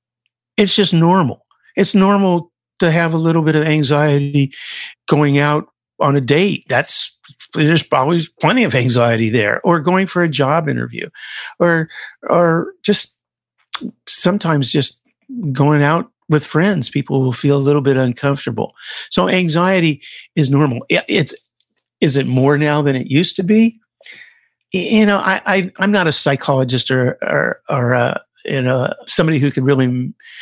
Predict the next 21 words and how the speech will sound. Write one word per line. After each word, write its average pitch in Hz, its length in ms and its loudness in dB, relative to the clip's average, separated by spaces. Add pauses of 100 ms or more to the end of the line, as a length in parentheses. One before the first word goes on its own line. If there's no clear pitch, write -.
(1300)
you 147 120 0
know, 120 100 -4
comment 156 480 0
on, 123 340 -2
on 113 200 -4
the 113 320 -6
<laughs> - 40 -8
anxiety 214 640 2 (120)
of 165 100 -2
society. 143 840 0 (320)
I 151 120 2
know 190 180 2
I'm 202 220 2
feeling 151 320 0
pretty 139 360 0
anxious 135 380 0
at 131 140 0
times, 135 400 0
but 139 200 0 (400)
it's 156 160 0
not 202 260 -2